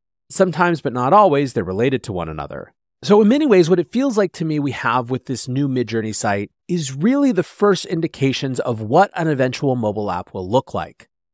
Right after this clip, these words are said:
However, this is actually not the only mobile app experience teaser that we've recently gotten from the company.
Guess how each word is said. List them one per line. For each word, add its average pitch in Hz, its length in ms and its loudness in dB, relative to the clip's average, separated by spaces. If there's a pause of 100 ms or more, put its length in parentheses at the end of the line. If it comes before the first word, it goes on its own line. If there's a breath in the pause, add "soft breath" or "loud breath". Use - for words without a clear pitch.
However, 175 600 0
this 143 220 -6
is 147 80 -2
actually 240 440 -2
not 175 460 -2
the 156 220 -8
only 156 240 -2
mobile 135 360 -2
app 107 200 -4
experience 190 600 -6
teaser 156 320 -4
that 175 120 -2
we've 120 200 -6
recently 104 380 -8
gotten 160 320 0
from 110 160 -6
the 92 80 -6
company. - 560 -12